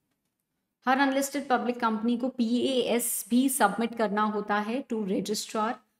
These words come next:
within sixty days from the conclusion of each half year, जो सर्टिफाई होता है या तो सीएस द्वारा या सीए द्वारा। खैर, um,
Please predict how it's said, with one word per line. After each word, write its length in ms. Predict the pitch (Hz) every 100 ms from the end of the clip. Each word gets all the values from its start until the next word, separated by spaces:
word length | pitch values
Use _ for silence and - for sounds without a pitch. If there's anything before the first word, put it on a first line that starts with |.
| -
within 280 | 247 285 311
sixty 320 | 285 269 269 247
days 220 | 247 254
from 160 | 240 233
the 60 |
conclusion 460 | 233 214 226 214 233
of 100 | 240 -
each 260 | 247 262
half 320 | 233 208 208 208
year, 200 | 196 226 - 190
जो 100 | 214
सर्टिफाई 540 | 220 208 220 233 226
होता 260 | 233 202 208
है 180 | 208 220
या 120 | 196
तो 140 | 208
सीएस 420 | - 247 240 240 226
द्वारा 260 | 208 202
या 360 | 226 190 196 262
सीए 420 | - - 208 202
द्वारा। 340 | 202 - 165 190 - - - _ -
खैर, 260 | 202 185 185 - _ 262
um, 420 | 202 185 190 185